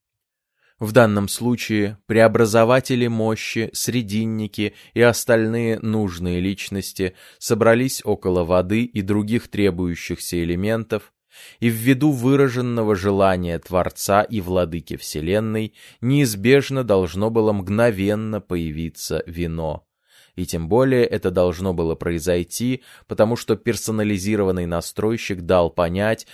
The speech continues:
что исполнение желания Сына ни в коей мере не противоречит воле Отца. Но ни в каком смысле это не было чудом.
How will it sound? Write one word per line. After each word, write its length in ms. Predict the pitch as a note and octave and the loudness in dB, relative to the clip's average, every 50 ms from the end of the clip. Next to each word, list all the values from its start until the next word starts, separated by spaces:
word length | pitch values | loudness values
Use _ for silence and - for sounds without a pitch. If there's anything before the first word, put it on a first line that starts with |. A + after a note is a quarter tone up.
| - - _ | -20 -20 _
что 200 | - - - A#2+ | -20 -4 -4 -2
исполнение 960 | - - A2+ - - _ A2+ A2 A2 A2+ A2+ A#2+ A#2+ A#2 A#2 A2 G#2 G2+ G2 | -2 -2 -6 -8 0 _ 6 6 6 4 2 -2 -2 -2 -2 -2 -2 -2 -2
желания 680 | F2+ F2 G2+ G2 G2 G2 F#2 F#2 F2+ E2+ E2+ E2 D#2+ D#2+ | -2 -2 0 2 4 4 2 2 0 -2 -4 -4 -6 -6
Сына 480 | - - - A#2 A2+ A2 G#2+ G#2+ G#2+ - _ - _ _ _ _ | -6 -6 -4 -4 -2 -2 -2 -4 -4 -6 _ -20 _ _ _ _
ни 180 | G#2+ A#2 B2+ B2+ | -2 0 0 0
в 120 | - - | 0 -2
коей 300 | - C#3 C#3+ C#3 C3+ B2 | 0 2 2 4 2 2
мере 420 | A2 G#2 G#2 G#2+ G#2+ A2 A2+ - _ | 0 0 0 0 0 0 -2 -4 _
не 180 | G#2 G#2 A2 | -4 -4 -4
противоречит 920 | G#2+ - A2 G#2 - - G2+ F#2+ F2+ F2 E2+ F2 F2 - - G#2 - - _ | -2 -2 -4 -4 -2 -2 0 0 2 0 0 -2 -4 -4 -8 -8 -8 -10 _
воле 380 | - E2+ E2 F2 E2+ D#2 D#2 D#2 | -18 -10 -4 -4 -2 -2 -2 -4
Отца. 600 | - - F2+ F2 - - - - - D2+ - - _ _ _ _ _ _ _ _ _ _ _ _ _ _ _ _ _ _ _ _ _ _ _ _ _ _ _ _ _ _ _ _ _ _ _ _ _ _ _ | -4 -4 -6 -6 -4 -6 -6 -4 -4 -4 -4 -6 _ _ _ _ _ _ _ _ _ _ _ _ _ _ _ _ _ _ _ _ _ _ _ _ _ _ _ _ _ _ _ _ _ _ _ _ _ _ _
Но 320 | _ A#2+ C3+ C#3+ D3 D3+ D3+ | _ 6 8 8 8 8 8
ни 140 | D#3 D#3 D3+ | 6 4 0
в 80 | - | 2
каком 340 | - C#3+ C3+ - E3 E3 E3 | 2 2 2 4 2 0 0
смысле 500 | - - - E3 F3+ E3+ - - D3+ D3 | -2 -2 0 0 0 0 0 0 2 2
это 180 | C#3+ C#3+ D3 C#3 | 2 2 0 0
не 180 | C3 C3 C3 | 0 0 -2
было 280 | B2+ B2 B2 B2 B2 B2 | 0 0 2 2 0 0
чудом. 600 | - - - C3+ B2+ G2 E2 D#2 D#2 D#2 C#2 | -2 -4 -4 -2 -2 -2 -2 -4 -4 -6 -8